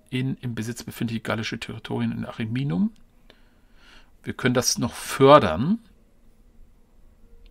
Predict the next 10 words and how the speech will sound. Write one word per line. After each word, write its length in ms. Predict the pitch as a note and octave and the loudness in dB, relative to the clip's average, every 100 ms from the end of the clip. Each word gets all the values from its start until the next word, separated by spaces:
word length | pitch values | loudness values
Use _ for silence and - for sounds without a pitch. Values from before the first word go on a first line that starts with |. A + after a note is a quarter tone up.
| - | -6
Ah, 180 | A#2 D#3+ | 2 2
okay, 260 | - C3 | 2 0
da 80 | G2 | 0
bekommt 340 | F#2 G2+ A#2+ - | -2 -4 -6 -2
man 140 | A2+ | -2
dann 220 | A2 B2+ | 0 2
noch 260 | C3 B2 - | 2 0 -2
ermutigte 720 | A2+ A#2 C#3 - B2 - A#2 | -2 0 0 -4 -6 -4 -2
Landgewinnung 760 | G#2+ C3 - A#2 G#2 F#2 F2 | 0 0 -2 -6 -4 -4 -6
hinzu 600 | - G2 - - A#2 D3 | -6 -6 -4 -4 -4 -4